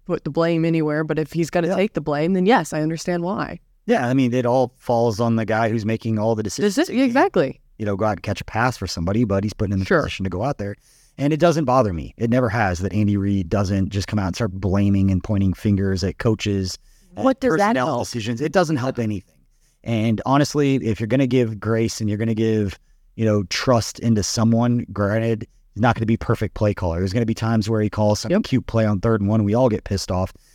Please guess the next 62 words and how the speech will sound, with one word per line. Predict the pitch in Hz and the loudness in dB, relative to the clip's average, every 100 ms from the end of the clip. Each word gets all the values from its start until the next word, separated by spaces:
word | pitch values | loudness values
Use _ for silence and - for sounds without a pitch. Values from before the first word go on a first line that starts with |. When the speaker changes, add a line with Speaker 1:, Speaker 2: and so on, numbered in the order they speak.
| _ - | _ -6
Speaker 2:
But | 113 | 2
at | |
the | 147 | 4
end | |
of | 139 | 4
the | |
day, | 131 117 | 4 4
he's | 98 | 2
one | 113 | 0
of | |
the | |
best | 101 104 - | 0 -2 0
coaches | 113 101 98 | 0 0 0
in | 98 | 2
N | 104 | 0
F | - | 0
L | 87 | -2
history. | 104 - 127 123 _ _ _ | -4 -2 -2 -2 _ _ _
He | 120 | -4
knows | 107 110 92 | 0 0 0
more | 110 | -2
about | 101 101 | 0 -2
football | 123 110 120 | -2 0 0
than | 120 | 2
we | 120 | 0
do, | 120 131 | 2 2
and | 127 | 0
the | 107 | -2
decisions | 95 - 131 143 117 | -4 -2 0 0 0
on | 120 101 | -4 -4
why | 98 113 | 0 0
he's | 113 117 95 - - | 0 -4 -6 -14 -12
calling | - 101 113 107 | -2 2 2 2
certain | 123 113 | 0 -2
plays | - 107 107 92 | 0 2 2 0
or | |
doing | 95 107 101 | 0 2 2
certain | - 104 101 | 0 -2 -2
things, | 101 87 90 - _ _ | 0 0 -2 -6 _ _
if | 107 | -2
he | 127 | 2
had | 120 | 2
to | |
sit | - 123 | 0 0
down | 120 117 | 2 2
and | 98 | 0
explain | - - 113 139 131 | -2 -6 0 2 2
it | 101 | 0
to | 98 | -2
you | 82 80 95 _ - | -2 -4 -6 _ -2
as | 107 - | -2 0
somebody | 107 104 101 - _ _ _ | -2 -2 -2 -8 _ _ _
like | 92 101 | -8 -2
all | 139 143 | 2 2
of | 110 | 0
us | 95 | -4
do, | 101 | -4
like, | 101 104 | -2 2
"What | 240 | 2
are | 233 | 2
we | 202 | 2
doing?" | 240 202 | 2 0